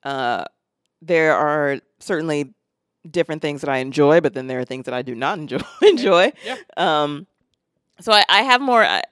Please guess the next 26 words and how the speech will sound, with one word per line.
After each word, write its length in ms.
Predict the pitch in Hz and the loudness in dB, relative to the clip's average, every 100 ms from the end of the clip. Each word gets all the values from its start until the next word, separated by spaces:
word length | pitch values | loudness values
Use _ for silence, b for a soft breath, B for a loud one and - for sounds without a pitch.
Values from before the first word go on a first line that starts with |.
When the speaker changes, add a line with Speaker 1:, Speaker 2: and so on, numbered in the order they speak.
| - 196 - | -16 -20 -4
Speaker 1:
I 140 | - 190 | 2 2
would 120 | 226 | 2
say 220 | - 226 | 0 0
during, 300 | 214 190 190 - | 2 0 -2 -6
uh, 300 | - 123 101 | -8 -6 -6
this 180 | - 175 | -6 -6
podcast, 360 | - 165 185 165 | -2 -2 -2 -4
I've, 240 | 151 147 - | -4 -4 -6
I, 340 | 135 135 107 - | -4 -2 -4 -6
I 60 | 165 | -8
have 180 | 151 151 | -8 -6
more 240 | 156 143 | -4 -2
appreciation 760 | 143 165 143 - 143 139 - 135 | -2 -8 -10 -8 -6 -6 -10 -14
for 320 | - 139 90 | -4 -2 -2
them. 240 | 80 - _ | -6 -12 _
Speaker 2:
Nice. 340 | 107 92 - - - | -14 -14 -18 -18 -8
Speaker 1:
Um, 440 | 143 127 85 - _ | -6 -6 -8 -14 _
so 240 | - 151 - | -8 -6 -4
I 140 | 131 160 | -2 -2
would 100 | 165 | -2
call 220 | 185 147 | -4 -4
myself 360 | 139 - 139 | -6 -8 -8
a 80 | 143 | -8
lower 360 | 143 143 135 131 | -6 -2 -2 -2
level 320 | 131 123 104 | -4 -8 -10
fan. 380 | - - - | -14 -16 -16